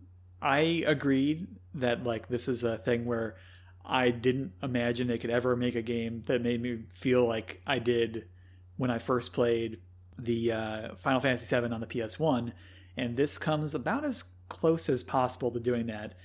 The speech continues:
The graphics are very, very good. Like, for the P S four, they really pulled out all the stops to make this thing look really, really nice. And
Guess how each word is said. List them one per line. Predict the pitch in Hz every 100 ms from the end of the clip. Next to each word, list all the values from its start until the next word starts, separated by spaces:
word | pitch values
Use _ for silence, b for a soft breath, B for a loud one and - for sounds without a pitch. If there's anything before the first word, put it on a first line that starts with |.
| b -
The | 170 147
graphics | 135 147 165 156 135
are | 120 113 113 -
very, | 131 131 147 127
very | 123 113 107
good. | 113 101 131
Like, | 120 117 - - 87
for | - 139 123
the | 120
P | 117 165
S | 135
four, | - 131 117
they | 117
really | 120 135 131 120
pulled | 120 131 120
out | 113
all | 113
the | 110
stops | - 120 113 113
to | - 123
make | 120 120
this | 123
thing | 127 113
look | 117 117
really, | 120 139 143
really | 123 120 113
nice. | 113 110 - - b b b b -
And | 127 113 113 110